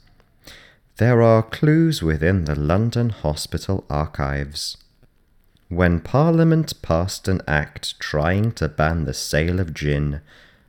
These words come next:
common people on the streets realised they could still get squiffy if they only renamed the gin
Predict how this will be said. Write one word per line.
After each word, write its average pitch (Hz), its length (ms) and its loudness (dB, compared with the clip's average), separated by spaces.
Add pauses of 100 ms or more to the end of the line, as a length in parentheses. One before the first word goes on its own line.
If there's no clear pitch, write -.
(220)
common 147 480 2
people 98 560 -6
on 82 240 -4
the 110 80 -4
streets - 680 -6
realised 67 760 -2
they 101 180 -2
could - 340 -6
still - 520 -2
get 127 320 -4
squiffy - 720 -4 (360)
if - 160 -6
they - 240 -2 (120)
only 117 520 2
renamed 107 840 0
the 87 240 -2
gin 82 520 -2